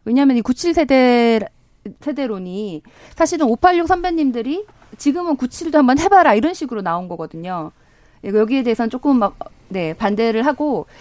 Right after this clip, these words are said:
어, 여기에 대해서 오히려 우리가, 어, 지금은 조금 더 새롭고 신선한 인물이 나와야 되는데, 그렇다고 꼭 박지원 전 비대위원장의 대안인가, 여기에 대해서는 뭐 우리가 박지원 비대위원장을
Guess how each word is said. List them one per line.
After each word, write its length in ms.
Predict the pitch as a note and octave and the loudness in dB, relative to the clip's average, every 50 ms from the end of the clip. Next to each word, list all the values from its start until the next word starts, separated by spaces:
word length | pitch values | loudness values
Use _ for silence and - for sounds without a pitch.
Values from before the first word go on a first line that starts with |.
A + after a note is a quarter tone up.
| - - - - | -20 -20 -14 -6
어, 180 | - F#3 F#3+ F#3+ | 0 2 2 4
여기에 280 | G3+ A3+ A3+ C#4+ D4+ D4 | 4 4 4 4 2 4
대해서 240 | A#3+ B3 A3+ A#3 A#3+ | 4 4 2 4 2
오히려 320 | G#3 A3+ C4 C#4+ B3+ C4+ A3+ | 0 0 0 -2 -2 -2 -4
우리가, 460 | G3 G3 G#3 G3+ A3+ B3 D4+ F#4+ A4+ _ _ _ _ _ _ - | -4 -6 -8 -6 -4 -4 -4 -4 -6 _ _ _ _ _ _ -6
어, 200 | G3+ G3+ F#3+ F3+ F#3+ | -2 0 0 0 0
지금은 300 | - C4+ C#4 D#4 D#4+ D4 | 2 0 2 2 2 0
조금 180 | E4+ D#4+ F4 | 0 -4 -2
더 60 | E4 E4 | -2 -2
새롭고 400 | - - A#4 B4 A#4+ - - D4 | -2 0 0 0 -2 -2 -4 -6
신선한 400 | - F#4+ F#4+ F#4 G#4+ G4 F#4+ E4 | -6 -4 -4 -2 -2 0 0 0
인물이 240 | B3 G#3+ G#3 A3 | 0 -2 -2 -2
나와야 280 | G#3 F3+ E3+ F3 F3+ F3+ | -2 -2 0 0 -2 -2
되는데, 520 | F3 F3+ E3+ E3+ E3+ F3 G#3 G#3+ G3 E3+ - - | -4 -6 -8 -8 -2 0 0 0 0 0 -2 -4
그렇다고 420 | C4+ D4 - E4 F4 C#4+ D4+ C4+ | -6 -2 2 2 2 2 2 0
꼭 140 | B3+ D4 B3+ | -2 -4 -4
박지원 960 | - - - - - - E4 F4 E4+ E4+ E4+ E4+ E4+ E4 E4 E4 D#4+ D4 B3 | -4 -8 -8 -6 -4 0 2 4 4 4 4 2 2 0 0 -2 -2 -2 2
전 180 | - B3+ B3+ B3 | 2 2 2 2
비대위원장의 560 | A#3 G#3 G3+ A3+ A#3 A#3+ A#3 A3 A3 G#3 G3+ | 0 -2 -4 -4 -6 -6 -6 -8 -8 -10 -8
대안인가, 500 | - G#3+ F#3 G3+ A3 A3+ A3 G3+ G3 F3+ | -6 -4 -4 -4 -4 -4 -6 -6 -6 -6
여기에 300 | F#3 G3+ A#3+ D4+ D4+ C4+ | -6 -6 -4 -4 -4 -4
대해서는 560 | A3+ G3+ G3 - F#3 F#3 A3 A#3 A3 D#3+ - - _ _ - - - | -4 -6 -6 -6 -8 -6 -6 -6 -6 -8 -8 -12 _ _ -20 -18 -2
뭐 160 | - G#3+ G#3+ A3 | 4 4 4 4
우리가 240 | C4 B3 C4 C#4 C#4+ | 6 4 4 4 4
박지원 420 | - - F#3+ - - E4+ F#4 E4+ | 2 0 -4 -2 -2 -2 -2 -2
비대위원장을 720 | C4+ G#3+ - A3 A3+ A#3 A#3 A#3+ A#3 A3+ A3 G#3 G#3 G#3 | -4 -4 -4 -2 -2 -2 -2 -4 -4 -4 -4 -4 -4 -6